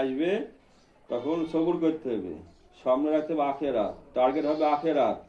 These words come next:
আখেরাতকে সম্মুখে রেখে জিন্দেগি কাটাতে হবে, কেননা দুনিয়ার কষ্ট চিরস্থায়ী থাকবে না, আর দুনিয়ার দুঃখও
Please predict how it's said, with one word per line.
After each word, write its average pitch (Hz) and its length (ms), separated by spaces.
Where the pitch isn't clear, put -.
আখেরাতকে 151 480
সম্মুখে 147 400
রেখে 151 180
জিন্দেগি 139 500
কাটাতে 127 320
হবে, 87 200
কেননা 135 260
দুনিয়ার 147 400
কষ্ট 143 260
চিরস্থায়ী 143 460
থাকবে 139 380
না, 202 80
আর 123 120
দুনিয়ার 147 340
দুঃখও 160 400